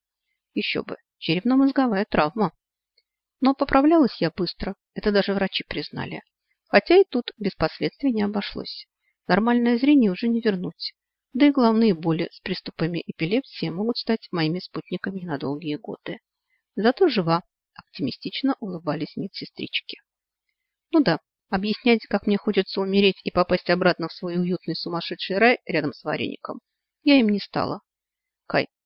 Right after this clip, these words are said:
забери меня отсюда, а?» Когда я почти уже убедила себя, заставила принять как факт, что другой мир всего лишь видение, фантазии не более того,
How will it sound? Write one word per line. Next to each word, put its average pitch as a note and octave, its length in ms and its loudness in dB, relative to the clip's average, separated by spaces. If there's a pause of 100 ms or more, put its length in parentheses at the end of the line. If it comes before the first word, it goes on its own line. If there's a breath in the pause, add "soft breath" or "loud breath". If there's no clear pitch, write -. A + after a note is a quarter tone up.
забери G3+ 360 2
меня D3+ 240 0
отсюда, F3 400 -10
а?» F#3+ 180 -2 (1040)
Когда B3 240 2
я C4 100 4
почти A#3+ 380 -2
уже G#3 180 0
убедила G#3 440 0
себя, - 360 -8 (140)
заставила G#3 500 -2
принять G#3+ 380 -2
как - 220 -6
факт, - 400 -2
что - 180 -8
другой E3 360 -6
мир D#3+ 260 -6
всего D#3+ 260 -10
лишь C#3+ 200 -10
видение, A#3+ 500 -2 (380)
фантазии F#3 600 2
не C#3+ 140 -4
более E3+ 340 -6
того, A3 300 0